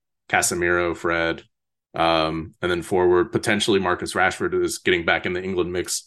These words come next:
These are maybe gonna be players who are tired coming back after a long campaign in Qatar. And, um, it, it just remains to be seen what, what the effects of that will be. But, uh, for now,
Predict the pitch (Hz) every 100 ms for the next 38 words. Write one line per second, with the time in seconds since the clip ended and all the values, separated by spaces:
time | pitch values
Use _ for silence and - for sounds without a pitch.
0 | _ _ _ - _ _ - 117 107 110
1 | 101 104 - _ _ _ _ - 110 107
2 | 107 107 104 95 101 - 110 104 101 95
3 | - 110 98 98 92 - - 92 - 101
4 | 101 92 - - 95 90 92 87 98 87
5 | 98 92 90 85 98 92 87 101 95 101
6 | 92 90 - - 95 92 - _ _ _
7 | _ _ _ 92 90 87 87 82 82 80
8 | 78 _ _ _ _ _ - 95 92 104
9 | 92 95 107 90 87 - 92 87 92 90
10 | 87 85 - 98 90 95 87 87 - 87
11 | - 85 85 82 76 87 80 - - 90
12 | 73 95 90 92 131 117 113 117